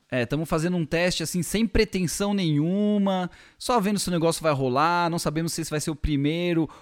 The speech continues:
ou o último. <laughs> Mas a questão é que estamos, estamos tentando evoluir, né? Estamos tentando aprender a mexer nas ferramentas, ver como é que trabalha melhor com essa coisa de tecnologia, né? Que pra gente que nasceu num mundo que não era tão tecnológico,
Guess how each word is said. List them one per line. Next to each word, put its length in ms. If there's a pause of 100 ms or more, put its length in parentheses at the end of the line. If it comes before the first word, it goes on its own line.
(160)
ou 300
o 240
último. 600
<laughs> 1300
Mas 440
a 120
questão 380
é 60
que 100
estamos, 320
estamos 280
tentando 380
evoluir, 640
né? 160
Estamos 300
tentando 280
aprender 440
a 40
mexer 240
nas 140
ferramentas, 920 (280)
ver 160
como 180
é 80
que 380 (220)
trabalha 380
melhor 460
com 280
essa 200
coisa 280
de 100
tecnologia, 880
né? 120
Que 80
pra 180
gente 320
que 100
nasceu 340
num 120
mundo 280
que 120
não 200
era 160
tão 240
tecnológico, 680